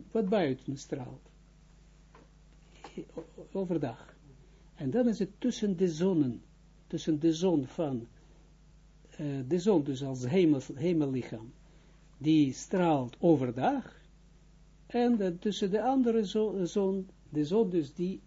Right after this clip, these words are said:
in zijn toestand wat al, eh, al af-, zeg het, opgegaan, is al, eh, niet meer als het ware zichtbaar of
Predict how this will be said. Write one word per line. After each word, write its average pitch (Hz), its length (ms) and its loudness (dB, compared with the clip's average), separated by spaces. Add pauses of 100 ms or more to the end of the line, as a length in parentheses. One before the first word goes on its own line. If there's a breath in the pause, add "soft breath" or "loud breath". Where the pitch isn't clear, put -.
(140)
in 156 220 0
zijn 131 280 0
toestand 202 760 -6
wat 156 320 -4 (680 soft breath)
al, 151 420 -4 (840)
eh, 139 520 -6 (500)
al 147 340 -6 (220)
af-, - 400 -8
zeg 151 220 -8
het, 143 120 -10 (400)
opgegaan, 147 640 -8 (720)
is 147 180 -8
al, 139 380 -6 (1000)
eh, 135 480 -6 (720)
niet 143 300 -4
meer 139 300 -2
als 127 140 -6
het 131 120 -8
ware 127 500 -6 (600)
zichtbaar 123 720 -8 (160)
of - 200 -20